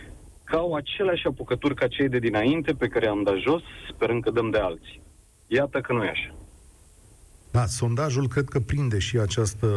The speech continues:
Speaker 2: perioadă. Am zis până pe douăzeci și șapte noiembrie. A, întâmplările legate de Ovidiu Ianculescu sunt de săptămâna trecută, nu? De la finalul
Speaker 1: A-
Speaker 2: lunii noiembrie. S-ar putea să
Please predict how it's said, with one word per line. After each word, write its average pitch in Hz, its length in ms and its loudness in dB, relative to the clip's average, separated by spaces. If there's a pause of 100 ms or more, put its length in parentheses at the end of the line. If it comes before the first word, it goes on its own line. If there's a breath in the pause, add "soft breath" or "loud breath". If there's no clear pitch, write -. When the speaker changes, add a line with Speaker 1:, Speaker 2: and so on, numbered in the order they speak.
(420)
Speaker 2:
perioadă. 110 400 2
Am 113 120 0
zis 117 200 -2
până 117 240 0
pe 110 140 -2 (140)
douăzeci 104 440 2
și 104 120 -2
șapte 107 320 0
noiembrie. 135 600 2 (600)
A, 127 240 0
întâmplările 131 680 2
legate 123 400 2
de 117 100 2
Ovidiu 120 300 2
Ianculescu 123 520 2
sunt 131 240 2
de 127 60 2
săptămâna 127 520 2
trecută, 120 540 0
nu? 143 200 2 (240)
De 101 140 4
la 104 120 2
finalul 120 520 2
Speaker 1:
A- - 40 2
Speaker 2:
lunii 107 340 2
noiembrie. 98 520 2
S-ar 113 180 0
putea 110 220 2
să 110 320 0